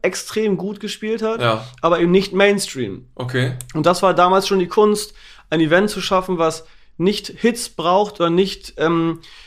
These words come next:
Speaker 1: die D Js, die sonst überall spielen
Speaker 2: Mhm.
Speaker 1: und die in den Charts, sag ich mal, sind, sondern die einen Musiknerv treffen, der irgendwie alle abholt, ohne, äh, zu nischig zu sein, weil das ja
Speaker 2: Mhm.
Speaker 1: das Gelände eben größer wurde.
Speaker 2: Ja.
Speaker 1: Das heißt, wir hätten da, oder wir haben da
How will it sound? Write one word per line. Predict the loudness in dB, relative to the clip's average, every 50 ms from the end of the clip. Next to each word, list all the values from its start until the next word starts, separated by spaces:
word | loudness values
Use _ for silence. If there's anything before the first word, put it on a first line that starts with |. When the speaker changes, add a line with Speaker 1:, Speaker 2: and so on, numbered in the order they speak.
| -20 _ -8
Speaker 1:
die | -6 -6 -6 -6 -8
D | -10 -10 -6
Js, | -4 -2 -4 -4 -4
die | -4
sonst | -2 -2 -2 -2 -4
überall | -4 0 2 2 2 2 0 -2
spielen | -4 -4 -4 0 2 4 4 4 2 0 -2
Speaker 2:
Mhm. | -4 -4 -4 -4 -4 -6 -6 -6
Speaker 1:
und | -4 -2 -2
die | -2
in | 0 0
den | 0 0 -2
Charts, | 0 2 2 4 4 2 0 -2 -2
sag | -2 0 0
ich | 2
mal, | 0 0 0
sind, | 0 0 0 0
sondern | 0 0 2 2 4 2 2 2 0 -2
die | -4 -4 -4 -2 -2 -4 -4 -6 -12 -20 -20 _ _ -4
einen | -2 -2 -2 -2 -4 -4
Musiknerv | -4 -4 -2 -4 -6 -8 -10 -18 _ _ _ -20 -18 _ -4 0 2 4 4 4 2 0 -4
treffen, | -6 -4 -4 -4 -2 -2 -2 0
der | 0 0 0
irgendwie | 0 -2 -2 0
alle | 0 2 4 4 4 4 2 0 -4 -12 _ _ _ _ _ _
abholt, | -2 -2 -2 0 2 4 4 4 4 2 -2 -14 -20 -20 -20 -20 -20 -20 -20 -20 -20 -20 -16 -12 -10 -10 -4 4
ohne, | 6 6 6 6 6 6 6 6 4 4 2 0
äh, | 0 0 0 0
zu | -2 -4 -4 -2 0
nischig | 2 2 2 0 -2 -4 -6 -4
zu | -4 0
sein, | 2 2 2 2 0 -4 -2
weil | 0 2 4 4 4
das | 4 4 4
ja | 4 4 4
Speaker 2:
Mhm. | 2
Speaker 1:
das | 0 0
Gelände | 2 4 4 6 6 6 4
eben | 4 2 2 0
größer | 0 0 0 0 0 -2 -2
wurde. | -2 -2 -4 -4 -4 -8 -12 -16 _ -4
Speaker 2:
Ja. | 0 0
Speaker 1:
Das | 0 2 2
heißt, | 2 2 2 0
wir | -2 -2
hätten | -2 -2 0
da, | 2 4 4 4
oder | 2 2 0
wir | 0 2
haben | 2 2 2 2 0 0
da | 2 2 2 2 -2